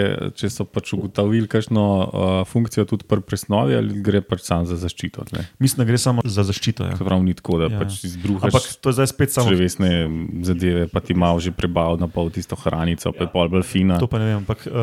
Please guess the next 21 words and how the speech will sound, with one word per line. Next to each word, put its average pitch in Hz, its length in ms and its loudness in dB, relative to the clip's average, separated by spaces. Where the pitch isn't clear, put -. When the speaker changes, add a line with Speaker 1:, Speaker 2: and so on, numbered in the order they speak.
Speaker 2:
oni 147 260 2
mislijo, 143 320 2
da 110 120 0
gre 120 160 0
v 120 60 -6
glavnem 123 280 4
za 107 80 -2
to, 120 180 2
da 117 120 4
pač, - 340 -2
em, 104 400 -2
se 110 340 0
ličinke 104 480 0
s - 60 -2
tem 120 200 2
izognejo 113 500 2
škodljivim 104 680 4
Speaker 1:
Mhm, 82 100 2
mhm. 82 380 -2
Speaker 2:
snovem, 95 460 2
ne. 98 140 -10